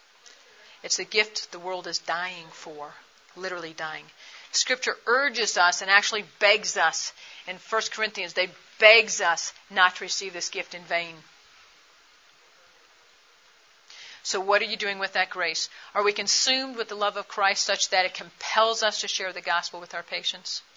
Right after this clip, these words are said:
The word says to.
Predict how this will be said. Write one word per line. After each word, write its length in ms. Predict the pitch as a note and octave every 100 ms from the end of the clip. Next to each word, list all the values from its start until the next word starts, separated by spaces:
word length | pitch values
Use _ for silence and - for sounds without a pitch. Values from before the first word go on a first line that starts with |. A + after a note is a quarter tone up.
| _ _ _ _ _ _ _ - _ _ _ _ _ _ _ - -
The 60 |
word 160 | F#3 F#3
says 240 | - F#3+ -
to. 160 | E3+